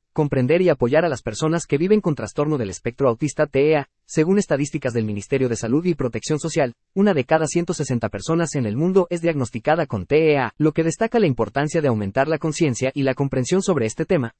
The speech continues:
El autismo, más que un trastorno, es una forma única de ser y percibir el mundo.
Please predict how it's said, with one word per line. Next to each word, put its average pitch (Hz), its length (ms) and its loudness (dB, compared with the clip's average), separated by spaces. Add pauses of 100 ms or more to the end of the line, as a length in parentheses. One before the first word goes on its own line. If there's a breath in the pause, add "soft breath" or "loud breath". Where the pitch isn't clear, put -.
El 135 100 0
autismo, 135 480 -2 (120)
más 170 240 -2
que 151 100 -2
un 131 80 0
trastorno, 151 500 -2 (120)
es 196 140 -4
una 202 140 2
forma 135 280 2
única 156 280 0
de 101 80 -6
ser 139 220 0
y 147 40 0
percibir 117 400 -4
el 143 80 0
mundo. 160 280 0